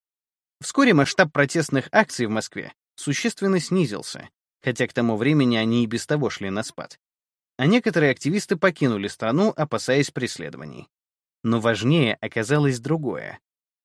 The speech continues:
Обвинения в адрес активистов в нападении на полицейских и в организации массовых беспорядков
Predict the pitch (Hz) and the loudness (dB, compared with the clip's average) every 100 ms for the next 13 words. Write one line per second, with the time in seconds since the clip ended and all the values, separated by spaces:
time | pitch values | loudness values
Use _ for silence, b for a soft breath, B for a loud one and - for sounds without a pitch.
0 | - 117 92 127 180 185 123 117 123 151 | -8 -8 2 4 6 4 4 4 2 2
1 | 120 - 120 - 131 160 - 117 92 113 | 0 -2 -6 -4 -2 -2 0 -2 0 0
2 | 127 123 139 120 117 113 110 117 120 226 | 2 2 4 4 2 0 -2 -4 -2 -2
3 | 214 - 78 - _ _ _ 127 123 117 | -4 -6 -14 -16 _ _ _ 4 4 6
4 | 123 127 151 - 123 117 135 139 127 120 | 4 6 6 4 0 2 4 2 0 0
5 | 104 117 - 147 190 - - | -2 -4 0 2 2 -2 -14